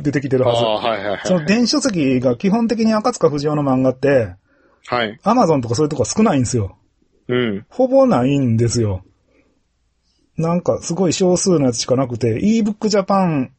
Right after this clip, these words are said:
Speaker 1: しかないの、ない、ない。
Speaker 2: ない。
Speaker 1: ないのが多い。し、あの、例えば横山ミステル三国志とかあるじゃないですか。
Speaker 2: はい。
Speaker 1: あれってebook Japanぐらいしか電子書籍なかったはず。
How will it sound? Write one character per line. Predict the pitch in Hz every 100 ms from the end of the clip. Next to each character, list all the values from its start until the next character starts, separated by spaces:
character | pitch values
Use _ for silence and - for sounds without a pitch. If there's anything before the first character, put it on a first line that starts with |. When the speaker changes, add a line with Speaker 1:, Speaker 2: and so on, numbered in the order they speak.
| -
Speaker 1:
し | -
か | 175
な | 147 131
い | 139
の、 | 131 - -
な | 135 131
い、 | 135
な | 147
い。 | 135 - _ _ _ _ _ _ _
Speaker 2:
な | 113 123 113
い。 | 90 - _ _ _ _ _
Speaker 1:
な | 151 160
い |
の | 180
が | 135
多 | 147 135
い。 | - _ _ _ - -
し、 | - 160 143 -
あ | 151
の、 | 151
例 | 147 - 202
え |
ば | 143
横 | 175 214
山 | 208
ミ | 208
ス | 196
テ |
ル | 180
三 | 190 185
国 | 180
志 | -
と |
か | 107
あ |
る | 120
じ | 123
ゃ |
な | 110
い |
で |
す | -
か。 | 110 90 - _ _ _ -
Speaker 2:
は | 117 101
い。 | -
Speaker 1:
あ | -
れ | 196
っ |
て | 196
ebook | 143 170 180 175 190
Japan | 175 175 180
ぐ | 175
ら | 170
い | 127
し |
か | 127
電 | 113 131 127
子 |
書 | 151
籍 | 123 120
な | 139
か |
っ | 117
た | 104
は | 101
ず。 | 92